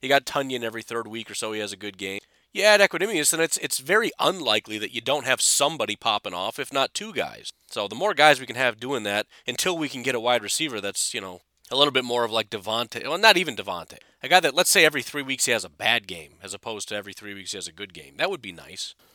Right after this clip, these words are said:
So, um, I guess we should probably underscore that. I haven't really talked about it at all.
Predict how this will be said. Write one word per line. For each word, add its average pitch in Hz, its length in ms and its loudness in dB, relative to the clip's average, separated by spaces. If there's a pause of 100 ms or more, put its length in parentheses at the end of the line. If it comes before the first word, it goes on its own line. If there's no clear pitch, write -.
So, 98 380 -6
um, 95 240 -4 (380)
I 123 80 -2
guess 160 200 2
we 160 60 -6
should - 160 -2
probably 139 420 -2
underscore 101 460 -6
that. 104 160 -4
I 113 140 -2
haven't 127 280 -2
really 110 140 -10
talked 110 300 -6
about 101 160 -6
it 92 100 -10
at 92 80 -10
all. 98 340 -2